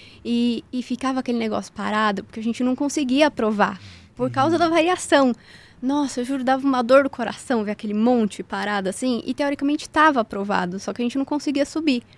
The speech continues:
Speaker 2: Uhum.
Speaker 1: Então agora a gente realmente tá conseguindo fazer, porque é muita coisa. E a-, ao mesmo tempo que até que tem bastante gente,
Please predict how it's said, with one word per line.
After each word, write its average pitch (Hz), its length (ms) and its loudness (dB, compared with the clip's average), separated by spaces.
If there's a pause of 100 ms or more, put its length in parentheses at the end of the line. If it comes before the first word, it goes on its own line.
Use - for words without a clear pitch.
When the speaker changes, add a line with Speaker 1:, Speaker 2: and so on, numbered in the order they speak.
Speaker 2:
Uhum. 113 320 -2
Speaker 1:
Então 247 200 0
agora 247 460 4
a 262 60 2
gente 254 320 -2
realmente 262 560 2
tá 262 120 0
conseguindo 233 560 -4
fazer, 220 280 -2
porque 220 240 -8
é - 20 2
muita 220 400 2
coisa. 190 480 -8 (500)
E 214 240 0
a-, - 120 -2 (440)
ao 226 120 2
mesmo 311 320 4
tempo 262 260 -2
que 254 160 -6
até 262 300 -2
que - 60 -20
tem 320 140 -2
bastante 262 440 -2
gente, 220 520 2